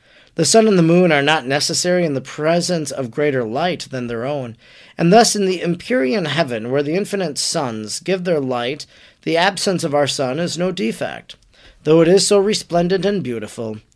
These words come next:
In the Most Holy Mary, our Queen, there was no need of created sun or moon to enlighten and direct her, for without comparison she pleased and delighted God. Nor could the wisdom, sanctity, and perfection of her works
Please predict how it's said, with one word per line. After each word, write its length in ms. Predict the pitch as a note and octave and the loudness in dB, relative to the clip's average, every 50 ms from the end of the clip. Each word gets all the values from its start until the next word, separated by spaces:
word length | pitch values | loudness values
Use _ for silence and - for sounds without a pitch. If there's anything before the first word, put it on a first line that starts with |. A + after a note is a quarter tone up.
| _ _ _ _ _ _ - _ _ - | _ _ _ _ _ _ -20 _ _ 0
In 60 | F3 | 2
the 60 | F#3 | 4
Most 260 | G3+ A3+ A#3+ A3+ - | 6 6 6 6 4
Holy 260 | - B3 C4+ C4+ B3+ | 4 4 4 4 2
Mary, 400 | A3+ F3 D3+ D3+ C#3+ C3 B2 C3 | 2 2 2 2 2 0 0 0
our 200 | C3 D3 F#3 G#3 | 0 0 0 0
Queen, 480 | G3 - - F#3+ F#3+ F#3+ F3+ C3 A#2 A2+ | -2 -2 -2 -2 0 0 -2 -4 -6 -4
there 160 | C3+ D#3+ F#3 | -2 0 0
was 240 | F#3+ G3+ G#3+ D3+ B2+ | 0 0 -2 -2 -2
no 200 | D3+ E3+ G3 A3 | -2 -2 0 0
need 280 | A3 G3+ F3+ D#3 C3+ C3 | 0 0 0 0 0 -2
of 140 | D3 C#3+ | -4 -4
created 420 | - - E3+ D#3+ E3 F3+ G3 F#3+ - | -6 -4 -4 -2 -2 -2 -2 -2 -4
sun 280 | - - D#3+ D#3 E3+ | -2 -2 -2 -2 -2
or 80 | G3 G#3+ | -2 -2
moon 300 | G3 E3 C3+ B2 B2 B2 | -2 -2 -2 -4 -4 -6
to 140 | A#2+ D3 F3+ | -4 -4 -2
enlighten 360 | F3+ E3 D#3 D#3+ E3+ F3 F#3 | -2 -2 -2 -4 -6 -6 -6
and 140 | F#3+ F#3+ F3+ | -6 -6 -4
direct 380 | F#3 F3+ F#3 G3 G#3 G3 - | -2 -2 -2 -2 -4 -6 -8
her, 240 | - - G3 F3 - _ _ _ _ - - - _ _ | -10 -10 -12 -12 -16 _ _ _ _ -20 -20 -20 _ _
for 120 | - G#3 | 4 6
without 320 | G#3+ G#3+ G3 A3 A#3 A#3 A#3 | 6 8 8 6 4 4 2
comparison 640 | - A#3 G#3+ F#3 G#3 G#3 D#3 B2+ - - C3 C3 C3+ | 0 0 2 2 4 4 2 0 -2 -4 -6 -4 -4
she 180 | - - G3+ | -4 -4 -4
pleased 500 | F3+ - - E3+ D3 C3 C3 C3 B2+ - | -8 -8 -6 -4 -4 -2 -2 -4 -4 -4
and 140 | E3 E3 E3+ | -6 -6 -4
delighted 680 | E3+ G#3 G3 F3 D3 D#3+ F3+ E3 A#2+ G#2 G2 F#2+ G#2+ A2 | -4 -4 -4 -4 -4 -2 -2 -2 -4 -4 -8 -12 -12 -10
God. 460 | - A2 B2 B2+ A2+ F#2+ F2 D#2+ - _ _ _ _ _ _ _ _ _ _ _ _ F3 | -8 -6 -6 -6 -6 -8 -10 -12 -14 _ _ _ _ _ _ _ _ _ _ _ _ 2
Nor 200 | G3+ A#3 B3 A#3+ | 4 4 4 4
could 180 | A#3+ B3+ A#3 | 4 2 2
the 80 | B3 B3+ | 2 0
wisdom, 640 | F3+ D#3 E3 E3 D3+ - - F3 E3 E3+ F3+ F3+ - | 0 2 2 2 2 2 0 -2 -2 -2 -4 -8 -8
sanctity, 680 | - - - D3+ C#3+ B2 A2 A#2 G#2+ - B2 A2+ A2+ A#2 | -6 -4 -2 -2 -2 -4 -4 -6 -6 -6 -6 -6 -6 -6
and 180 | B2 B2+ B2+ | -6 -6 -4
perfection 480 | D3 D#3 C#3 - F#3+ G#3+ G#3 - G#3 G#3+ | -4 -4 -2 -2 -2 -2 -2 -2 -2 -2
of 140 | G#3 - - | -2 -2 0
her 120 | G#3 G#3 | 0 0
works 420 | F3+ C#3 A#2 G#2 G#2 G#2+ - - | 0 -2 -6 -6 -8 -10 -12 -14